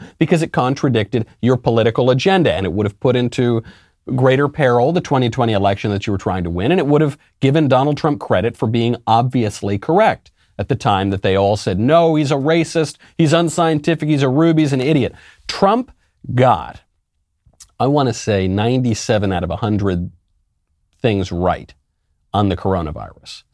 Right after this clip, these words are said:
The mainstream media and the Doctor Fauci's and the Democratic Party got,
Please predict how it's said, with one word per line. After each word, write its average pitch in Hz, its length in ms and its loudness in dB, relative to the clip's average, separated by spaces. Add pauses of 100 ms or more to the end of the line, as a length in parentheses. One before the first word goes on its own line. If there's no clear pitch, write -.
(320)
The 117 100 0
mainstream 208 560 2
media 156 380 4
and 117 160 -2
the 107 60 0
Doctor 101 340 0
Fauci's 101 560 -2
and 92 80 -4
the 87 60 -6
Democratic 95 580 -2
Party 110 440 0 (320)
got, 117 340 2